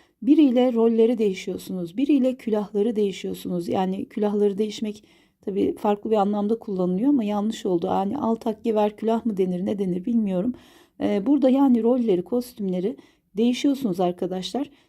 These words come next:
Ee, bu biraz dediğim gibi birbirine denk değil, mahiyeti farklı ya, verdiğiniz şeylerin.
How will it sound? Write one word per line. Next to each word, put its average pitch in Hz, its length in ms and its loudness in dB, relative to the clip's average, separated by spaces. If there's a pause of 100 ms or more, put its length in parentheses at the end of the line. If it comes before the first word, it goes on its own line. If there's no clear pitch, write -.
(160)
Ee, 190 480 0
bu 277 180 -4
biraz 277 360 2
dediğim 254 300 0
gibi 202 240 -6
birbirine 247 580 0
denk 220 340 2
değil, 269 140 0
mahiyeti 214 520 -2
farklı 247 500 -4
ya, 196 260 -2
verdiğiniz 185 580 -2
şeylerin. 190 560 0